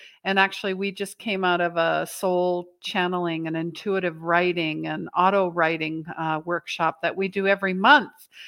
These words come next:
in, uh, Patreon. So if you'd like to join that community, uh, let me know. I mean,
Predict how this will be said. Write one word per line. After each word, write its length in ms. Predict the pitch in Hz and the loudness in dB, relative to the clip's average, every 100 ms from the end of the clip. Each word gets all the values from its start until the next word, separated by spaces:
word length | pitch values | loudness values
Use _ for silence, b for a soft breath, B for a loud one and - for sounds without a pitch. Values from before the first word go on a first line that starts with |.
| B B | B B
in, 400 | - 214 208 202 | 2 4 4 4
uh, 240 | 196 196 190 190 | 6 8 6 4
Patreon. 640 | 240 254 226 185 170 165 | 2 2 -2 2 2 -2
So 380 | - 190 185 190 | -4 0 4 4
if 180 | 190 - | 2 -2
you'd 160 | 208 | -4
like 220 | 208 196 - | 0 0 0
to 100 | 190 | -8
join 300 | 196 185 185 | -2 -2 0
that 240 | 185 - | 0 -2
community, 760 | - 190 180 185 208 277 392 B B B B - | -10 -6 -2 0 0 0 0 B B B B -2
uh, 320 | 190 185 185 | 2 4 4
let 160 | 185 - | 2 0
me 100 | 196 | -2
know. 240 | 185 185 202 | 0 2 4
I 140 | 185 | 2
mean, 360 | 185 180 175 | 0 -4 -6